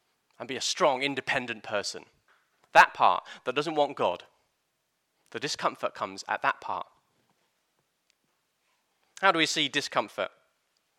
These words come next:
Well, as we thought before, the Lord's Prayer is a series of requests. It's just like a shopping list.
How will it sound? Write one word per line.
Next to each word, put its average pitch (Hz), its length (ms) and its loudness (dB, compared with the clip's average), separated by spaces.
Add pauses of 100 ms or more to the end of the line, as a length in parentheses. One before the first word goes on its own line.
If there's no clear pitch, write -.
(920)
Well, 180 160 10
as 151 100 6
we 165 100 4
thought 170 280 2
before, 160 260 2
the 147 100 2
Lord's 226 280 4
Prayer 110 220 6
is 147 100 0
a 214 40 -6
series 135 320 2
of 202 80 2
requests. - 520 2
It's - 100 -8
just - 160 -4
like - 140 0
a - 20 0
shopping 269 320 2
list. - 340 -4